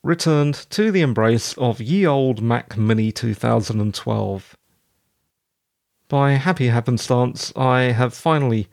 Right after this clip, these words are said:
worked out how to increase the keyboard repeat rate, which for some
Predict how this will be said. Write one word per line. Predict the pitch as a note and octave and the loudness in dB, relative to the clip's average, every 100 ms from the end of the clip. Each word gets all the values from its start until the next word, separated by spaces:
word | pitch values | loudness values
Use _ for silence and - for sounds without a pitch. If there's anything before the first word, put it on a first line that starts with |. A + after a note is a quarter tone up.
| _ _ - | _ _ -2
worked | A#2+ - | -2 0
out | A#2+ A#2+ - | 0 0 0
how | A#2+ A2+ | 0 0
to | - | -2
increase | B2 D#3 D3 - A#2 A#2+ - - - _ _ _ - | -2 0 0 0 -2 0 -4 -10 -16 _ _ _ -10
the | A#2 A2+ A2 A2+ - | -2 0 2 -2 -4
keyboard | - D3 B2 A#2 G2+ | -4 0 2 0 0
repeat | A#2+ - G#3+ C4 | -4 0 -2 -2
rate, | A#3 A#3 - - - | 0 0 0 -8 -4
which | A2+ - - - - - _ | -4 -2 -6 -6 -20 -20 _
for | - | -6
some | B2+ - F3 D#3+ C3 | -4 0 0 0 -4